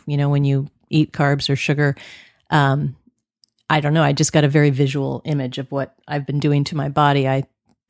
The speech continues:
um, you know, years and years of yo-yo dieting and, like I said, every different weight loss thing. So I committed to, um, taking all grains and all sugars out of my diet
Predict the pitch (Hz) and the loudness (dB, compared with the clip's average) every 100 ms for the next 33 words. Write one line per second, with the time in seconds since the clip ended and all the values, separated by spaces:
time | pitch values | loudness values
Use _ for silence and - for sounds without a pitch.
0 | - 120 131 165 156 _ _ _ 165 139 | -8 -6 -6 -10 -16 _ _ _ -2 0
1 | 135 151 160 151 143 143 139 135 151 147 | 4 4 6 4 2 2 2 -2 0 2
2 | 143 139 139 135 139 139 139 139 131 131 | 4 4 2 0 0 0 0 2 0 -2
3 | - - 147 139 139 139 131 - - 143 | -6 -10 -6 -4 -4 -4 -6 -8 -6 -4
4 | 139 139 139 139 143 135 135 - 135 135 | -2 -2 -4 -4 -4 -4 -4 -4 -2 -4
5 | - _ - - _ _ _ - - 175 | -6 _ -20 -20 _ _ _ -8 0 2
6 | 160 - 156 147 147 147 _ - 196 208 | 2 2 2 4 2 0 _ -4 2 2
7 | 131 131 _ _ _ - - 151 147 143 | 2 -4 _ _ _ -10 -2 0 2 0
8 | 143 143 - 147 139 135 143 139 _ _ | 0 -2 -4 -4 -2 -2 -6 -10 _ _
9 | _ _ _ _ - 156 156 143 143 147 | _ _ _ _ -2 0 2 2 2 2
10 | 143 143 135 135 151 151 143 143 131 139 | 0 0 2 2 0 0 -2 0 -2 -2
11 | - 143 131 127 - 139 135 135 135 139 | -4 -4 -4 -4 -4 -4 -2 -2 -2 -2
12 | - 87 | -4 -8